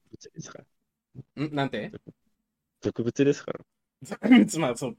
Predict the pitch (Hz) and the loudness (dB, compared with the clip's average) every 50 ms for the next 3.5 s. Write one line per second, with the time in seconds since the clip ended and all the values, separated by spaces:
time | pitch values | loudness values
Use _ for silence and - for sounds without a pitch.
0 | - - 117 110 107 117 120 - - 196 214 220 214 226 220 220 220 220 202 127 | -14 -12 -8 -8 -8 -8 -8 -8 -6 -4 -4 -4 -4 -2 -4 -2 -2 -2 -4 -4
1 | 95 85 - - - - - - - 110 92 87 _ _ _ _ _ _ _ _ | -6 -8 -12 -16 -14 -16 -16 -16 -16 -16 -16 -16 _ _ _ _ _ _ _ _
2 | - 160 175 139 135 147 170 196 196 208 196 170 - 120 120 127 131 - - 110 | 0 2 2 4 4 4 2 2 2 2 2 2 0 -2 -6 -6 -6 -8 -10 -12
3 | - 135 160 151 110 101 92 85 78 71 | -12 -10 -8 -8 -8 -8 -10 -12 -16 -18